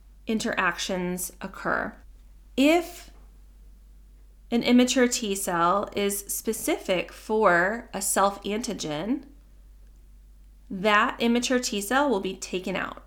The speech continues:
This is negative selection. That immature T cell that is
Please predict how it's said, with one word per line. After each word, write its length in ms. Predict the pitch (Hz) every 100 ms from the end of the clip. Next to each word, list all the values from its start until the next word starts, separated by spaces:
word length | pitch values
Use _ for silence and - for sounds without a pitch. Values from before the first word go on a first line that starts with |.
| - - - - -
This 200 | 208 226
is 160 | 233
negative 640 | 208 185 185 190 185 185 -
selection. 720 | - 165 - - - 220 233 - - - - - - - - - -
That 220 | - 247 254
immature 400 | 277 330 359 339
T 240 | - 220
cell 400 | - 170 175 220
that 180 | 196 208
is 180 | 190